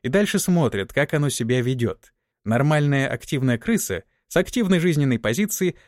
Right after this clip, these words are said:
будет активно плавать, пытаться выбраться из воды. Депрессивная крыса вяло повисает в воде. Жизнь не удалась. Она, конечно, не тонет, потому что крысы — легкие существа — но явных попыток выбраться из емкости с водой не происходит,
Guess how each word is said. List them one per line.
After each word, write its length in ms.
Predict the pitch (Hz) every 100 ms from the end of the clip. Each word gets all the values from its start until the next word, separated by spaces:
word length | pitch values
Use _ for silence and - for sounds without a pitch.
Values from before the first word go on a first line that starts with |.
| -
будет 320 | 156 202 190
активно 520 | 143 160 - 175 160
плавать, 540 | - 170 107 73 - _ _
пытаться 460 | 165 220 214 - 175
выбраться 480 | 120 156 135 120 131
из 80 | 117
воды. 360 | 139 101 - _ _ _ _ _
Депрессивная 640 | 101 131 175 - 233 214 196
крыса 400 | - 180 - 147
вяло 420 | 104 135 160 160
повисает 580 | 143 107 104 117 120 113
в 60 |
воде. 400 | 107 117 107 - _ _ _ _ -
Жизнь 340 | 143 226 180
не 80 | 180
удалась. 540 | 165 165 123 - - _ _ _ _
Она, 200 | - 196
конечно, 420 | 214 196 196 - 175
не 140 | 196
тонет, 420 | - 143 82 -
потому 300 | 101 117 143
что 180 | - 135
крысы — 420 | - 165 151 156
легкие 460 | 165 175 110 - 92
существа — 600 | 107 104 139 117 98 - _ _ _
но 140 | 127 165
явных 440 | 175 170 165 -
попыток 480 | 156 - 139 143 123
выбраться 440 | 127 143 123 -
из 100 | 131
емкости 480 | 151 190 160 143 -
с 100 | 123
водой 420 | 117 151 196 196 - _
не 140 | 131
происходит, 800 | 147 165 165 - 117 80 76 _